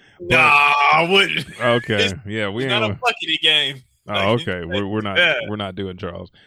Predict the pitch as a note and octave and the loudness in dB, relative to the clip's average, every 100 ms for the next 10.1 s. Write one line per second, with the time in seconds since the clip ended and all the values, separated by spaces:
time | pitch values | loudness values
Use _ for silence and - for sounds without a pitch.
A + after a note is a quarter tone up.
0 | _ - A2+ G#2+ A#2+ A#2 A2+ D#3 D#3+ C#3+ | _ -8 -4 -2 0 -2 -2 -6 -4 -4
1 | A#2 A#2 A2+ A2 A2+ B2 G2+ - A2 A2 | -4 -4 -6 -6 -8 -6 -8 -8 -10 -8
2 | A#2 G#2+ - F#2+ F2+ F#2 F#2+ F#2+ F#2 F#2 | -6 -6 -8 -12 -8 -8 -6 -6 -6 -6
3 | F2+ F#2 F#2 F2 F2+ G#2+ G2+ A2+ G#2+ G2 | -8 -8 -8 -10 -8 -6 -6 -6 -6 -6
4 | F#2 G2 G#2 F#2 F#2 E2+ - E2+ E2 F#2+ | -6 -6 -6 -6 -10 -12 -16 -20 -14 -12
5 | F2 F2 F2+ F2 - G#3 F#3 C#3+ F#2 G2 | -12 -16 -20 -20 -12 -8 -8 -8 -10 -8
6 | G2 F2+ F2 F#2+ E2+ F2+ F2+ F#2 F2+ - | -6 -6 -6 -8 -6 -6 -8 -10 -14 -16
7 | - A2 G2+ F2 F#2 F#2 F2+ A#2+ A2 - | -12 -6 -6 -6 -8 -8 -4 -4 -4 -10
8 | G2 F#2 A#2 - C3 C#3 A2 F#2+ G#2 F2+ | -10 -8 -8 -8 -6 -6 -8 -10 -10 -8
9 | F#2+ F2 G#2 F#2 F2+ - F2+ - A2 A2+ | -8 -8 -12 -10 -10 -8 -12 -12 -12 -12
10 | A2+ | -12